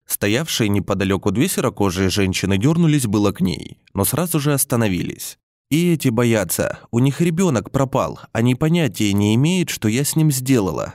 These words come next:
но подойти и спросить боятся», горько хмыкнула про себя Марина. Она указала на шатёр, сложила ладошки вместе как подушку и приложила их к уху, надеясь, что жест будет понят. Женщины просияли,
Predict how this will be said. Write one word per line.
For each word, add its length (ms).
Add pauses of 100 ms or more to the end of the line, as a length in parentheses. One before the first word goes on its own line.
но 140
подойти 520
и 20
спросить 500
боятся», 720 (320)
горько 500
хмыкнула 580
про 180
себя 320
Марина. 480 (480)
Она 220
указала 560
на 120
шатёр, 500
сложила 480
ладошки 460
вместе 420
как 200
подушку 560 (120)
и 80
приложила 560
их 100
к 80
уху, 460
надеясь, 460
что 220
жест 280
будет 420
понят. 420 (280)
Женщины 520
просияли, 800